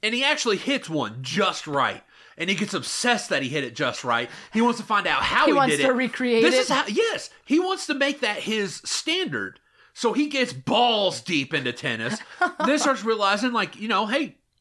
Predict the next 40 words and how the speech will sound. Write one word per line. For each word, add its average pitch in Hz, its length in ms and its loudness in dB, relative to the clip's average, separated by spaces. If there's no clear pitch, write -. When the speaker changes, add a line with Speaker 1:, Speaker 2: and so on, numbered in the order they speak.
Speaker 1:
you 185 340 -6
wanna, 220 360 0
you 175 200 -4
wanna 214 220 0
be 190 120 -4
in 180 80 -2
a 156 40 -4
tournament. 139 480 -8
Go 160 100 0
be 180 160 -4
in 180 60 -4
a 160 60 -6
tournament. 120 360 -4
He 190 120 -6
goes 185 260 2
be 185 200 -4
in 180 100 0
a 165 60 -2
tournament, 151 520 -2
and 185 380 0
that's 202 260 0
his 269 140 2
whole 247 200 2
thing. 233 240 -2
Like, 175 240 0
and 196 100 0
he 277 100 4
just 262 140 -2
keeps 226 180 -2
going 277 320 0
and 202 60 -2
going 277 140 0
and 170 100 -10
realizes, 254 340 0
like, 233 200 -2
after 226 240 -2
a 262 40 2
while, 202 300 -4
like, 185 300 -2
"Man, 147 200 -16